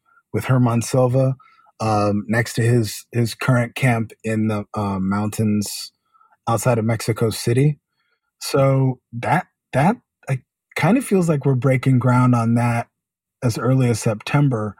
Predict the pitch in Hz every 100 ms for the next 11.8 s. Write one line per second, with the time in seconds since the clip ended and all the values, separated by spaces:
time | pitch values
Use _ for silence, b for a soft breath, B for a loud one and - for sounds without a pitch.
0 | b b b b - 123 123 117 113 113
1 | 107 101 - _ _ _ _ 143 123 110
2 | 98 101 117 117 123 131 110 101 135 127
3 | 120 123 120 113 113 113 117 120 104 98
4 | 101 123 95 - B B B - 131 131
5 | 127 139 127 120 123 113 123 - 131 123
6 | 117 117 120 117 120 - 113 - 120 117
7 | 113 120 - 120 107 101 120 113 104 -
8 | - b b b b 131 113 - - 123
9 | 120 110 110 107 - - _ _ _ _
10 | _ - 113 107 107 - 131 120 123 117
11 | 113 - _ _ - 95 92